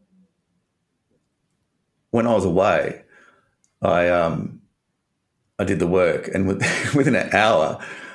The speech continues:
I was in a state of, "Fuck, I'm so, love my life, like, I got my life back," you know, yeah.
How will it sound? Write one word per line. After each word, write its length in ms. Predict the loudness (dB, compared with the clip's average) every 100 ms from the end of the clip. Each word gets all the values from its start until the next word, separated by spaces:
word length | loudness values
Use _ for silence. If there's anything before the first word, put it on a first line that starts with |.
| -8
I 60 | -2
was 540 | 0 0 -2 -4 -10 -16 _ _ _ _ _ _ _ -2
in 100 | -2
a 40 |
state 320 | 0 2 2
of, 320 | 2 -2 -6 -16 _
"Fuck, 360 | -4 -4 -4
I'm 80 | -8
so, 260 | -4 -4 -4 -12 _
love 220 | -2 0 0
my 80 |
life, 320 | -2 -2 -4 -4
like, 120 | -4
I 40 |
got 80 | -2
my 60 | 0
life 220 | -2 -2
back," 240 | -6 -4
you 60 | -6
know, 120 | -4
yeah. 360 | -2 -2 0 -2